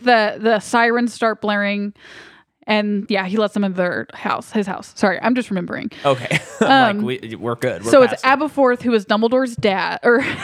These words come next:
Speaker 1: <laughs> brother, and he does not like Dumbledore. Um, he's got a lot of resentment towards him for past things,
Speaker 2: Mm-hmm.
Speaker 1: kind of like, uh, asking Harry all these questions that Harry doesn't know the answers to, and he's like, "And you're just gonna trust this person you don't even know?"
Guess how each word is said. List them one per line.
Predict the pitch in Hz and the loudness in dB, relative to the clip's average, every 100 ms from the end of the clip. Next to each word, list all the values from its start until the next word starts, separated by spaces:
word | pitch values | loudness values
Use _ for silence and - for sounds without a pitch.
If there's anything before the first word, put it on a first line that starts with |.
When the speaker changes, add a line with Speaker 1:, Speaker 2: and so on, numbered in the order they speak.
| 320 | -4
Speaker 1:
<laughs> | - 480 403 | -2 -4 -4
brother, | 254 233 208 196 208 370 - - - 285 | -2 0 0 0 0 -2 -4 -14 -14 0
and | 247 233 226 226 | 4 4 4 0
he | 220 254 | 0 0
does | 269 240 | 2 2
not | 180 190 | 0 0
like | 190 208 - | 0 0 0
Dumbledore. | 302 415 349 208 - - - - - | 0 0 0 -2 -4 -8 -16 -20 -2
Um, | 226 233 | 2 4
he's | 214 | 2
got | 214 | 2
a | 208 | 2
lot | 208 | 0
of | 208 | 0
resentment | 196 254 277 302 - | 0 0 0 -2 0
towards | 226 202 - | 0 0 0
him | 214 202 202 | 0 0 -2
for | 196 - - 202 | -6 -6 -2 -2
past | - 208 190 - - | 0 0 -2 -4 -18
things, | - 311 240 - - - - | -2 0 0 -2 -12 -16 -14
Speaker 2:
Mm-hmm. | - 127 | -6 0
Speaker 1:
kind | 254 240 | 2 2
of | 226 | 0
like, | 214 202 196 | 2 0 2
uh, | 208 185 208 - - - | 2 2 0 -8 -20 -6
asking | - 226 - 233 | 0 0 2 0
Harry | 226 220 214 | 2 2 4
all | 202 | 2
these | 196 | 0
questions | - 208 208 202 | 0 0 0 -4
that | 190 | -2
Harry | 208 196 | 0 0
doesn't | 196 202 | 0 0
know | 190 | 0
the | 185 | 0
answers | 214 233 214 190 | -2 0 -2 -2
to, | - 208 190 | 0 2 2
and | |
he's | 202 190 | 0 0
like, | 180 | -2
"And | 208 | 0
you're | 220 | 0
just | 233 233 | 0 0
gonna | 196 | 0
trust | - 190 185 | 0 -2 0
this | 220 | -2
person | - 254 220 | 0 0 0
you | 214 | 0
don't | 190 190 | 0 -2
even | 190 180 | -2 -4
know?" | 170 156 220 285 | -2 -2 -2 -4